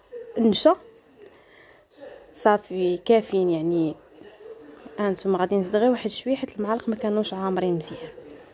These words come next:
جوج معالق كافيين. وكيف قلت لكم البنات، آه، ماما شافت ديك اولاي تقول لي: "واش هي حتى هي غادي ديريها؟"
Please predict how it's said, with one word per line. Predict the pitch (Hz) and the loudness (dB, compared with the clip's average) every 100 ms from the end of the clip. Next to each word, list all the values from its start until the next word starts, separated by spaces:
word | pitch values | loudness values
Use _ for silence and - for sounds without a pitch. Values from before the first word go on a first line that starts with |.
| - - - - 202 | -20 -20 -20 -12 -4
جوج | 190 | 0
معالق | 185 190 190 - | 2 2 0 0
كافيين. | 226 214 - 240 320 359 - - - - - - _ - - - - - - - | 0 0 2 4 6 4 -2 -20 -20 -20 -20 -20 _ -20 -16 -14 -14 -16 -18 -10
وكيف | - 254 | 0 2
قلت | 220 214 | 2 -4
لكم | 254 254 | 0 2
البنات، | 240 208 254 320 302 - - _ 226 | 4 4 6 6 2 -6 -20 _ -2
آه، | 220 | 0
ماما | 220 233 240 | 0 0 0
شافت | 254 220 214 | -2 -4 -4
ديك | 247 - 233 | -4 -2 2
اولاي | 277 392 | 4 6
تقول | 269 285 | 4 4
لي: | 339 | 6
"واش | 370 349 - | 4 2 4
هي | 320 | 4
حتى | 302 - | 4 2
هي | 320 302 339 | 4 6 6
غادي | 311 | 6
ديريها؟" | 226 269 262 240 185 | 4 2 2 2 0